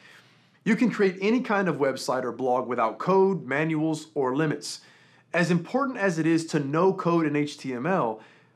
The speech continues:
WordPress breaks that down for you so you don't have to. So, how do you get started? It's as easy as clicking a button. The first and simplest step of your website building journey is registering on WordPress.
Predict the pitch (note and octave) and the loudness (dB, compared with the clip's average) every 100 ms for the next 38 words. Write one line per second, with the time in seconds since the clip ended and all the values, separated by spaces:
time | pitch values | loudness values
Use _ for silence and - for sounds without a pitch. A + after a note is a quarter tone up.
0 | - E3 A#3 - G3 D#3+ - B2 C3 F#3 | -2 2 2 2 -2 -2 -4 -6 0 0
1 | - - D#3 C3 E3+ A3+ - C#3 B2+ B2 | 0 0 0 2 2 2 0 -6 -4 -4
2 | - D#3+ D3 C#3+ D3 G3+ G3+ - A2+ F2+ | -2 0 2 2 2 0 -2 -4 -10 -10
3 | - _ _ - A3+ F3+ G2+ - _ _ | -14 _ _ -2 2 2 2 -6 _ _
4 | _ _ D3+ E3 F3 D#3+ E3+ - G3 A3 | _ _ 0 2 4 2 0 2 2 2
5 | C4 B3+ - _ _ _ B2 C3+ B2+ D#3 | 0 -6 -14 _ _ _ -6 -2 0 2
6 | F#3+ G3+ D3 A#2 - F3 F3+ F3+ B2+ A#2+ | 2 4 2 0 -2 -2 0 -2 0 -2
7 | - F3+ - _ - - _ _ _ _ | -4 -10 -18 _ -12 -12 _ _ _ _
8 | D3 D#3 - C#4+ C#4+ G#3+ E3+ - G3+ F#3 | -4 -2 2 0 2 -2 -2 -2 0 0
9 | F#3+ F3 - - D3 D3 - C3+ B2 A2 | 0 -2 -4 -2 0 0 -4 -6 -4 -4
10 | B2 C#3+ - C#3 B2+ C3 A#2+ A2+ B2+ B2+ | -2 -4 -2 -2 0 -2 -4 -6 -6 -6
11 | G#2+ G2 _ _ C#3 B2 A2+ D#3+ F3 F3 | -6 -12 _ _ -10 -6 0 0 0 -4
12 | E3 D3 C3+ B2 A#2+ A2 A2 G#2+ G2+ F2+ | -2 -2 -2 -2 -2 -2 -4 -4 -10 -12
13 | - | -14